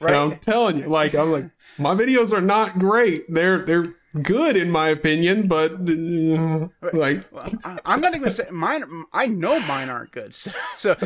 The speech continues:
Speaker 1: like, I, like, I
Speaker 2: Hey,
Speaker 1: know
Speaker 2: I
Speaker 1: mine
Speaker 2: watch yours. Your videos are good. <laughs> Okay.
Speaker 1: Like, like, I, my, my point is, like, if, if there are eight people out there that will give me money,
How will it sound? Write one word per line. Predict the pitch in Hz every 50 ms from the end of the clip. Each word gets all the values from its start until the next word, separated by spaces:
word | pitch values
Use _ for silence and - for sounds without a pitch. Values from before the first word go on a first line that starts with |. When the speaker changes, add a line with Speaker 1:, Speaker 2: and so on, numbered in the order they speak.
| - 320 233
Speaker 1:
like, | - 214 202
I, | 220 214 190 - 175 -
like, | - 208 226 220
I | 226 170
Speaker 2:
Hey, | 160
Speaker 1:
know | - 262 294
Speaker 2:
I | - 208
Speaker 1:
mine | 202 196
Speaker 2:
watch | 202 208 196 190 - 190
yours. | 165 147 143 143 143
Your | 160 160 175 180
videos | 190 196 196 180 175 165 165
are | 143
good. | 139 156 160 143 135 156 175 175
<laughs> | 185 185 -
Okay. | 202 175 - -
Speaker 1:
Like, | 208 214 - 214 214 185 190
like, | 214 214 - - - - _ _ - - _ - -
I, | 110 101 78 _ _ _ _ _ _ _
my, | 220 185 202 - - - - - - - - - -
my | 147 - 208 190 175
point | 165 - 294 311 277
is, | 254 220 -
like, | 196 180 190 180 - -
if, | 208 208 202 -
if | 202 196 - -
there | 160 180 214 262
are | 277 254 -
eight | 202 233 220 -
people | 233 254 190 196 190
out | 175 175 196 - -
there | 156 156 156 170 185
that | 156 - 143 135
will | 147 147
give | 123 120 147 151 139 131
me | 131 123 117 120 131 139
money, | 156 180 190 208 226 262 285 294 294